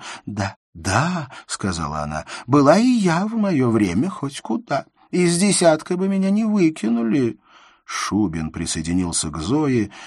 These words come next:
и беспрестанно наливал ей вина. Она отказывалась, он её почивал и кончал тем, что сам выпивал стакан и потом опять её почивал.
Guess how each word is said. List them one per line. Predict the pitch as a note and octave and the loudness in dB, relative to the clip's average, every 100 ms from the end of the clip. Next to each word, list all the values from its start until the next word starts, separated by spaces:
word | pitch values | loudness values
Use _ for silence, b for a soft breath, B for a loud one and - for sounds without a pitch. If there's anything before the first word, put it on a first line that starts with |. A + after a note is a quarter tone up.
| B | B
и | F#2 A#2+ | 2 4
беспрестанно | C#3 D3+ F#3+ F#3+ - E3+ D#3+ E3 F3+ | 4 2 -2 -2 -2 0 0 0 0
наливал | F#3 F#3 E3+ E3 D#3 | 0 2 2 4 4
ей | E3 | 2
вина. | E3+ F3+ E3 F2 D#2 D2 - b b | 2 0 0 0 0 -4 -8 b b
Она | b F#2+ F2+ | b 0 0
отказывалась, | D2 - - E2+ E3+ G3 C#3+ E2 - B | -4 -10 -8 -4 -4 -4 -4 -4 -6 B
он | - A2 F#2+ | 2 4 4
её | F2+ E2 | 2 -4
почивал | - F2 F#3 G3 E3+ C#3 G2 B | -4 0 0 2 4 4 2 B
и | G#2 | -6
кончал | G2+ G#2+ G2 A2+ G#2+ | 0 0 2 0 -2
тем, | D#3 D#3+ | -2 -2
что | - - B2 | -4 -4 -4
сам | - - F#2+ D3 A#2 | -4 -4 -2 -2 -4
выпивал | D#2 C#2+ E2 G2 A2 | -8 -8 -4 0 0
стакан | - G2+ F#2+ A2+ C#3 C3 | 0 -2 -2 4 4 4
и | |
потом | B2 B2+ D#3 D3 | 0 0 0 2
опять | A#2+ - D#2 F2 B2+ - | 2 -2 -4 -2 -2 -6
её | F3 D#3+ | -6 -6
почивал. | - - G2 F2+ - F#2 F#2 F#2 F2+ | -8 -4 -2 -2 -4 -2 -2 -2 -4